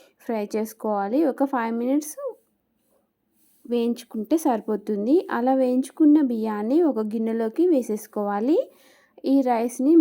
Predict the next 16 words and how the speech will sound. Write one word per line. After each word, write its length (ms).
మంచిగా 420
కూల్ 320
అవ్వనివ్వాలి 640
ఫ్యాన్ 320
కింద 180
పెట్టేసుకొని. 720
అలానే 360
ఇంకొక 340
గిన్నె 220
తీసుకొని 560
మనం 260
మినపప్పుని 720
ఒక 160
అరకప్పు 520
వరకు 340
తీసుకోవాలి. 720